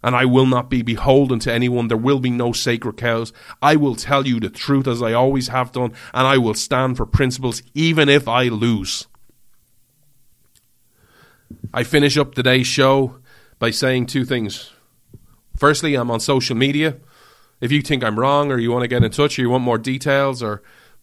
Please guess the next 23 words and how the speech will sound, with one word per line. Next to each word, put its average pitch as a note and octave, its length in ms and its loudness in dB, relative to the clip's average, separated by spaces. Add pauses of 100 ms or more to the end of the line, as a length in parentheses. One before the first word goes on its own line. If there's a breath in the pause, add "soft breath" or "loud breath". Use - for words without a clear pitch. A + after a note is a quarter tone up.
(120)
anything, D3 380 0
you B2+ 60 -2
just B2+ 100 -8
wanna D3 140 0
engage C3+ 320 -2
me, C3+ 80 0
I B2 60 2
love B2+ 200 0
hearing B2+ 220 -2
from B2+ 140 -4
you. C3+ 120 -4 (160)
Freedom C3+ 440 -2
Disciple C3 420 -2
on A#2+ 80 -4
Twitter, D3+ 400 -2 (240 loud breath)
Jonathan C#3 400 -2
Dunn B2+ 240 -2
fifty-eight B2 560 -2
on A#2 240 -2
s-, - 240 -10
on A2+ 340 -4
t-, - 80 -14
Facebook. B2+ 520 -2